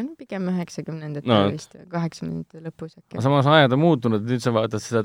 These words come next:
Speaker 3: Die Hardi, et, eh, nüüd, nüüd sinu jaoks ongi action-kangelane umbes selline, et
Speaker 1: Jaa,
Speaker 2: Jah.
Speaker 1: jaa,
Speaker 3: see, et
Speaker 1: täpselt,
Speaker 3: see,
Speaker 1: jah.
Speaker 3: et, <clears throat> Dwayne The Rock Johnson praegu ringi jookseb
Speaker 1: Mhm.
Speaker 3: musklimääna ja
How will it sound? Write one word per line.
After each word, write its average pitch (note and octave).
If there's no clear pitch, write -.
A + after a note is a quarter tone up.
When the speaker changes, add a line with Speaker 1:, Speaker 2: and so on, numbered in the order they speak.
Speaker 3:
Die A#2+
Hardi, G#2
et, -
eh, G#2+
nüüd, A#2
nüüd B2
sinu B2
jaoks A2
ongi C#3+
action-kangelane F2
umbes F2
selline, E2+
et F#3+
Speaker 1:
Jaa, A3+
Speaker 2:
Jah. A#3
Speaker 1:
jaa, -
Speaker 3:
see, D#3
et C#3+
Speaker 1:
täpselt, -
Speaker 3:
see, A#2+
Speaker 1:
jah. G#2+
Speaker 3:
et, D3+
<clears throat> -
Dwayne C#3
The A#2
Rock B2
Johnson D#3+
praegu G#2
ringi A2+
jookseb G2
Speaker 1:
Mhm. A2
Speaker 3:
musklimääna F#2
ja G2